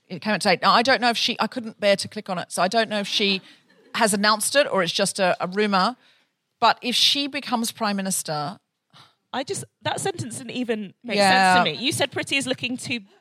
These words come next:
Speaker 2: B P M, and I was like, "Heart rate, what?"
Speaker 1: Yeah, yeah, yeah,
Speaker 2: <laughs>
Speaker 1: yeah.
Speaker 2: It was just like,
Speaker 1: Yep, yep.
Speaker 2: "Oh."
Speaker 1: She wants it. She wants the top job. That's what they say. I don't know, uh, uh, but it, it sounds like yes. And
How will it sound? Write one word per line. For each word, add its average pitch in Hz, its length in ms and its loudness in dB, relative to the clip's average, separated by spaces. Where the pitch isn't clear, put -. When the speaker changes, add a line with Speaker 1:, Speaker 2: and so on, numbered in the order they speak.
Speaker 2:
B 233 140 -4
P 226 200 -6
M, 208 160 2
and 185 80 0
I 185 60 2
was 180 180 -6
like, 185 180 -4
"Heart 294 300 -4
rate, 160 280 -2
what?" 202 140 0
Speaker 1:
Yeah, 208 380 6
yeah, 185 260 2
yeah, 196 220 4
Speaker 2:
<laughs> - 100 8
Speaker 1:
yeah. - 220 6
Speaker 2:
It 480 400 6
was 330 80 -4
just 285 100 -6
like, 254 220 4
Speaker 1:
Yep, 240 220 2
yep. 240 140 4
Speaker 2:
"Oh." 254 340 2
Speaker 1:
She - 220 2
wants 247 320 0
it. 190 160 -2
She - 120 -4
wants 226 160 -2
the 214 80 -12
top 240 180 -2
job. 233 260 2
That's 214 200 2
what 196 140 -8
they 202 100 2
say. 202 500 0
I 190 80 -2
don't 208 180 -4
know, 160 200 -4
uh, - 160 -2
uh, - 180 2
but 185 220 0
it, 180 140 -6
it - 100 -8
sounds 208 380 0
like 175 240 -4
yes. 175 300 -4
And 226 200 2